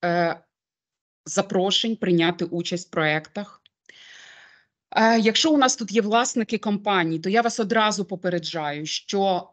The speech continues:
е, буде справжнє полювання за хорошими керівниками проєктів.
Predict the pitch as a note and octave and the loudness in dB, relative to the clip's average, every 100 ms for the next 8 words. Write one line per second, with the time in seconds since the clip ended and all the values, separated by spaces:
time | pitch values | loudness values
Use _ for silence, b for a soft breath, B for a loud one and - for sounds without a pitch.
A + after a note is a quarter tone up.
0 | - F3+ E3+ E3+ F3+ A3+ G3+ - - G#3+ | -2 2 2 0 -2 0 -2 -4 0 2
1 | A3 G#3+ - F#3 E3+ F3+ F3 E3 F3 D#3+ | 4 2 0 0 0 0 -2 0 0 2
2 | E3+ F3 F3+ F3+ F#3 G3 - F3 E3 E3+ | 2 0 -2 -2 -2 -2 0 0 0 -2
3 | D#3+ E3 F3+ F#3+ F3+ F#3 D#3+ D#3 D3 D3+ | 0 0 0 2 0 0 0 0 -2 -8
4 | - - - | -18 -20 -20